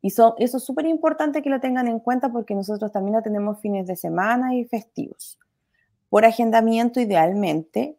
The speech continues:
pero tenemos un horario bien amplio de atención, así que eso permite que puedan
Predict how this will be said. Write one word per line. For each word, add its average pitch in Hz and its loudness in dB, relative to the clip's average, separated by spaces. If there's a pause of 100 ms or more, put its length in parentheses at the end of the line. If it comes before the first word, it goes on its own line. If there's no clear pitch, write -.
pero 180 2
tenemos 185 -2
un 196 0
horario 190 0
bien 190 -4
amplio 254 0
de 254 2
atención, 254 -2
así 240 -6
que - -4
eso 214 -2
permite 202 -2
que 196 -4
puedan 190 -2